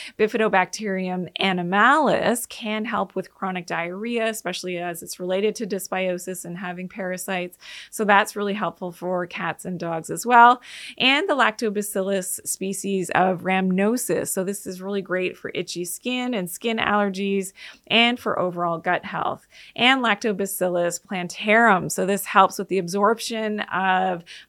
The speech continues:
uh, the vitamins and minerals in our pet's diet. So that's really important for good overall health. Now, another aspect for our pets' health is to take care of their vision and their eyes, and supporting their eyes, especially as they age, is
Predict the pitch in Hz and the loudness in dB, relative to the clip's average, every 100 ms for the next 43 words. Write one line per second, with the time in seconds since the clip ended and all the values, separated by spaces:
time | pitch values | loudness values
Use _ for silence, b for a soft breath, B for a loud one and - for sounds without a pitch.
0 | _ - 147 160 160 190 196 190 180 175 | _ -2 -2 -2 0 2 2 0 -4 -4
1 | 185 247 254 240 233 226 - 196 196 190 | -4 -4 -2 -2 -2 -6 -8 -4 -4 -2
2 | 180 - 233 - - 190 185 185 196 180 | -6 -4 -6 -4 -2 0 0 -4 -6 -4
3 | - - 190 180 175 170 165 185 170 170 | -6 -6 -6 -6 -4 -6 -6 -8 -6 -4
4 | 170 - 160 156 160 170 165 - - - | -4 -8 -10 -10 -10 -10 -8 -10 -10 -14
5 | B - 262 294 349 539 - 233 233 - | B -6 -4 0 2 4 8 6 6 0
6 | 247 233 - - 240 240 208 226 220 214 | 0 0 -2 -4 0 4 4 2 0 -4
7 | 214 - 202 196 180 - 202 214 - 214 | -4 4 6 6 4 2 4 4 0 -4
8 | - 196 196 208 180 185 180 180 180 202 | 0 0 -2 -4 -2 0 2 2 2 0
9 | 202 190 214 240 233 202 175 - 185 190 | -2 2 2 2 -4 -4 -6 -4 -4 -4
10 | 190 185 180 196 190 - 180 190 214 202 | -6 -6 -4 0 0 0 2 4 4 2
11 | 160 - 156 - 180 180 180 214 - 233 | 0 -4 -6 -6 -6 -6 -8 -10 -4 -4
12 | 233 226 214 196 - 196 196 185 - 233 | -2 -4 -2 0 2 2 -2 -6 -6 -6
13 | 233 240 214 190 185 175 175 180 185 185 | -4 -4 -4 -4 -4 -2 -2 -2 -2 -6